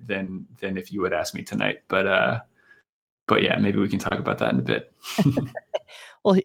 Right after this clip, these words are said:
Speaker 2: you know, to be fair, Pittsburgh's, I know they're not an expansion team. They've been around forever, but if you look at their roster, they're almost like an expansion team. All these new bodies, new coach, new staff,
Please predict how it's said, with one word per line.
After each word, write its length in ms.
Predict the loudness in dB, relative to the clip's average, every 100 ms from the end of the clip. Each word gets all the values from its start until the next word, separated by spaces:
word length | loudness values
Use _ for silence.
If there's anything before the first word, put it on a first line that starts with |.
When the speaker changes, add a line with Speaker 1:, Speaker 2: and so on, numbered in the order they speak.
| 0
Speaker 2:
you 200 | 4 6
know, 60 | 4 0 -4
to 180 | 0 2
be 180 | 2 0
fair, 540 | 4 4 4 0 -6 _ _ _ _ _ _ _
Pittsburgh's, 500 | 4 4 4 4 2 -10 _ _ _ _ _ _ _ _ _ -20 -2
I 100 | 2
know 160 | 6 6
they're 160 | 6
not 240 | 4 2 0
an 80 |
expansion 720 | -6 -10 -10 -6 -6 -6 -10
team. 480 | -8 -6 -4 -6 -8 -14 _ _ _ _ _ _ -4
They've 220 | 0 2
been 120 | 2
around 200 | 2 0
forever, 400 | -2 -2 0 -2
but 240 | 0 -2 -2 _
if 160 | -6 2
you 140 | 6
look 180 | 6 4
at 100 | 2
their 160 | 2 4
roster, 480 | 4 2 -2 -6
they're 200 | 2 6
almost 340 | 6 6 2 2
like 180 | 0 0
an 80 |
expansion 460 | -8 -10 -12 -12 -12
team. 220 | -10 -10 2
All 240 | 6 8
these 260 | 8 4 2
new 180 | 2 2
bodies, 520 | 0 -6 -8 -14 -12
new 380 | -8 -4 -2 -2
coach, 480 | -4 -6 -4 -6 -10
new 260 | -4 -2 -2
staff, 680 | -4 -2 2 2 2 -2